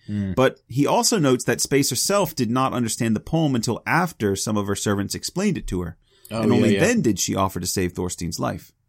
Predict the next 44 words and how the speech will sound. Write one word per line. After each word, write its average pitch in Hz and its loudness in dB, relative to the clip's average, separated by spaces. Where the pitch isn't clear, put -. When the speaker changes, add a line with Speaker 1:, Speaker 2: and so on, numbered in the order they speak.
Speaker 1:
Yeah, 143 10
I 131 4
noticed 147 6
that 135 6
too. 131 6
Uh, 123 2
it - -2
does 208 6
add 185 4
a 165 6
degree 139 4
of 131 4
realism 131 2
to 117 -6
the 110 -4
moment. 123 -4
Speaker 2:
Mm-hmm. 113 0
Speaker 1:
Uh, 101 0
Spey - 2
is 240 2
from 202 2
a 170 6
noble 156 6
family 143 2
in 139 0
Constantinople. 117 -4
Right? - -16
She - 4
only 226 6
speaks 151 2
Norse 139 2
because - -4
she's 113 -2
married 113 2
to 98 -2
Sigurd, 104 2
who's 95 -8
presumably 98 0
a 92 -14
Norwegian, 98 2
based 82 -12
on 78 -14
his 78 -10
name. 120 -12